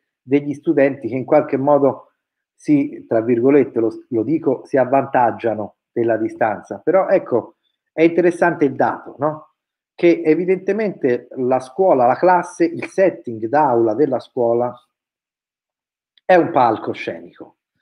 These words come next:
a cui, eh, che evidentemente fa più gioco ad alcuni studenti che ad altri, al primo della classe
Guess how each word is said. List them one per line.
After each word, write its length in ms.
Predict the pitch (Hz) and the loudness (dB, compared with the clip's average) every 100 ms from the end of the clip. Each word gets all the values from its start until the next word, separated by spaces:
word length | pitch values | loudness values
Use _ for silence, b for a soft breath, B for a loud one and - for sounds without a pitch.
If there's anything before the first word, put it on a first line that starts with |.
| b b b b | b b b b
a 200 | 170 170 | -2 -2
cui, 460 | - 226 233 220 160 | -4 -2 0 0 2
eh, 300 | 143 147 147 | 2 0 -2
che 160 | 180 | 0
evidentemente 1040 | 180 175 175 175 190 233 139 - 95 _ _ _ | 2 2 0 -2 -2 -2 -4 -8 -10 _ _ _
fa 160 | - 131 | -6 -4
più 180 | 151 135 | -4 0
gioco 340 | 165 165 156 | 2 2 2
ad 120 | 131 | 2
alcuni 540 | 123 117 - 190 185 156 | 0 -2 -8 -6 -4 -6
studenti 540 | - 131 139 135 117 | -6 -4 -4 -4 -10
che 100 | 113 | -6
ad 100 | 117 | -4
altri, 440 | 123 110 90 _ _ | -2 -4 -8 _ _
al 160 | 117 117 | -8 -6
primo 260 | 135 139 | -6 -4
della 200 | 131 127 | -2 -2
classe 680 | 120 156 156 - 160 151 151 | 0 0 -2 -4 -2 -2 -4